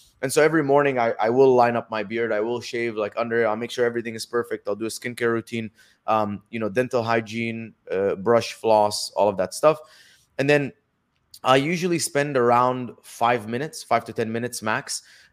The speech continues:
uh, visualizing. So, um, I usually pick, uh, one thing, and, and, and this is, like, uh, stems from something that I do once,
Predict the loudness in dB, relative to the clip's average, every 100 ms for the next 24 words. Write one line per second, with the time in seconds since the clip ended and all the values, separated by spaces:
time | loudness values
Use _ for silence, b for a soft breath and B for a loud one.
0 | -2 0 2 0 -2 -4 -4 -2 -2 -4
1 | -10 -14 -6 -2 -2 -4 B B _ -4
2 | -4 -6 -8 -4 -2 -2 -2 -4 -6 -2
3 | -4 -2 -14 -12 -4 -4 0 0 -2 -4
4 | -6 -6 -14 _ -6 -4 -6 -6 -8 -4
5 | -4 -6 -2 -2 -2 0 0 0 -2 -2
6 | -2 -4 -6 -4 -6 -6 -6 -4 -2 -2
7 | -4 -2 -2 -2 -6 -10